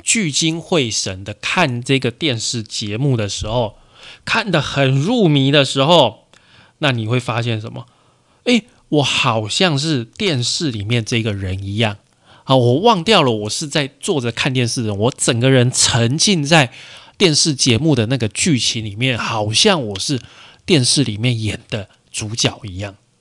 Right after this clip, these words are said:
那当你的，呃，当这样的一个情况发生的时候，就是你完全被那个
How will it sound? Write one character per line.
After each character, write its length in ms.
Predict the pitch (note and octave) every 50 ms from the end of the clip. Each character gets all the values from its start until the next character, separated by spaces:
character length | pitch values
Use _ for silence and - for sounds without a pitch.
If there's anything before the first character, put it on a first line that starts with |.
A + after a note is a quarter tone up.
| _ _ _ _ _ _ - - - - _
那 140 | - G#3 F3+
当 540 | - - _ - G#3+ A3 A3 A#3 A#3 A3+ G#3+
你 180 | F3 C3+ A#2+ G#2+
的， 260 | B2 B2 A2+ G#2+ - _ _ _ _ _ _ _ _ _ _ -
呃， 120 | C#3+ A#2+
当 320 | A#2 - - F#3 F#3+ G3+
这 140 | F#3+ - G#3+
样 140 | G#3 F#3+ E3
的 120 | C#3+ C3
一 80 | C3+ D3
个 120 | D3 E3
情 360 | - - - - - A2 A2 A#2+
况 300 | - - D#3+ C#3+ B2 A#2
发 320 | - - - C#3+ B2+ C3
生 240 | B2+ - C#3 C3 C3
的 80 | B2 G#2+
时 200 | G2+ - - A2
候， 200 | A2+ B2 A#2 G#2+
就 140 | - D3 C3
是 140 | B2+ C#3
你 160 | C3+ B2+ A#2 A2
完 300 | A2 A#2+ A#2+ B2 C#3+ -
全 280 | - - C3 A2+ A#2+
被 160 | C3 D3+ C3+
那 160 | C3 C3 C3 A#2
个 220 | B2+ A2+ G2+